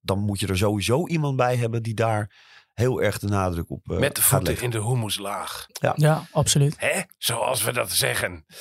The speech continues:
Speaker 2: We gaan naar Union, jongens. Ehm, eh, ik moet het goed zeggen. Dus niet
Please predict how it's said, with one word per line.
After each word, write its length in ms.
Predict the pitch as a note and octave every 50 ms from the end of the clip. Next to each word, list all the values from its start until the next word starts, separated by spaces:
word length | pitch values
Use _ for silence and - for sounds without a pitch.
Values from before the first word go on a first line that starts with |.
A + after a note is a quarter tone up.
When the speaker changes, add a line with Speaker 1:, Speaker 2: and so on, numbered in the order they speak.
| - - - - - - -
Speaker 2:
We 80 | -
gaan 180 | C#3+ F3 E3 D#3+
naar 140 | D#3+ C3+ A2+
Union, 360 | C#3+ D3 C3+ C3+ B2+ A#2+ G#2+
jongens. 400 | G2+ F#2+ F2+ F2+ F2 - - - _ _
Ehm, 440 | - A2 A2 A2 G#2+ G#2 G#2 G#2+ G#2 -
eh, 200 | _ - G#2+ G#2+ G2+ - _ _ _
ik 180 | - A2 G#2 -
moet 120 | C3 B2
het 80 | A#2 -
goed 180 | - E3 D#3
zeggen. 400 | - - F#2+ - G2 F2+ - - _ _
Dus 260 | - F#2+ G2 A2 A2+ G2+
niet 220 | C3 C#3+ C3+ -